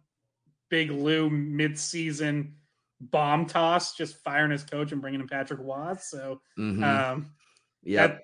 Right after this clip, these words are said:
Speaker 1: that's gonna be fascinating. That's a team that obviously has really been struggling recently and quickly falling out of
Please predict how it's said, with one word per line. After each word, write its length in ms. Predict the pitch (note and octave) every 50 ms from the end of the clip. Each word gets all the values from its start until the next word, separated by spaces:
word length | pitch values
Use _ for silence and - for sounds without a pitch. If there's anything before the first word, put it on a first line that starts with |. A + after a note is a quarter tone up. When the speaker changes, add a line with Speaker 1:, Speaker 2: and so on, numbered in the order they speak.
| _ _
Speaker 1:
that's 200 | - F3 F3 -
gonna 100 | F3+ E3+
be 80 | D#3+ D3+
fascinating. 440 | D3+ E3 D3+ C#3 C3 - D3 C3+ C3+
That's 140 | C#3+ D3 F3
a 60 | D#3
team 200 | - F3 E3+ E3
that 100 | D3 D3
obviously 420 | D3+ D3 D3 D3 D3+ C3+ - - -
has 240 | E3 D#3 D3 - D#3+
really 260 | D#3 D#3+ F#3+ G3 F#3+
been 140 | E3+ E3 D#3
struggling 480 | D3+ - - C#3+ C#3+ C#3+ C#3+ C#3 C3 B2+
recently 560 | C3+ C#3 C3+ - C#3+ C3+ C3+ C3+ C3 B2+ B2+
and 160 | B2 A#2+ A#2+ - _ _ _ _ _ _ _ _ _ _ _ _ -
quickly 560 | - - - F3+ G3 G3 G3 F#3+ F#3+ F3+ E3
falling 600 | D3 - - - D#3+ D#3 D#3 D#3 D3+ C#3+ C#3 C3+
out 240 | B2 C3 C3+ C#3+ D3+
of 200 | E3 D#3+ D3+ D3+